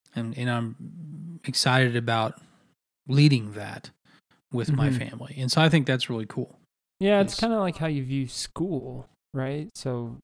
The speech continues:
Speaker 2: you
Speaker 1: Right.
Speaker 2: can get an education at school, but if you're only learning between the hours of eight and three, between the ages of K through twelve, then you're gonna miss out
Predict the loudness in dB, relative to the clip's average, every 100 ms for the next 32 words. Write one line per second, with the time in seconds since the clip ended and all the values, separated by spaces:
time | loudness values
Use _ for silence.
0 | -2 0 2 0 0 0 0 -2 -4 -6
1 | -6 -6 -6 -8 -8 -8 -4 -6 -6 -8
2 | -6 -6 -4 -4 -2 -2 -2 -2 -2 -2
3 | -4 -6 -10 -20 _ -8 -6 -4 -4 -4
4 | -4 -6 -10 -12 -10 -8 -6 -6 -6 -4
5 | -2 -2 -6 _ _ _ _ _ _ -4
6 | -4 -2 -2 0 0 0 -2 -2 -2 -4
7 | -12 -14 _ _ _ -2 0 -2 -2 0
8 | 0 0 -2 -4 -8 _ _ _ _ _
9 | _ _ _ _ -4 0 2 0 0 -2
10 | -2 -4 -4